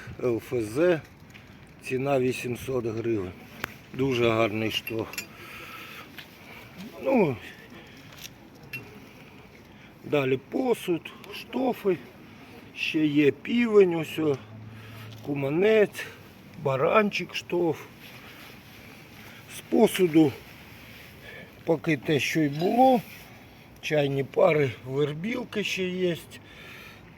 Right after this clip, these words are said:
Трійки баварські. Он Л Ф З.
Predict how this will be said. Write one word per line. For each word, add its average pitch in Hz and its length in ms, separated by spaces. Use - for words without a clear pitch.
Трійки 202 680
баварські. 165 880
Он 135 180
Л 131 140
Ф 151 200
З. 226 280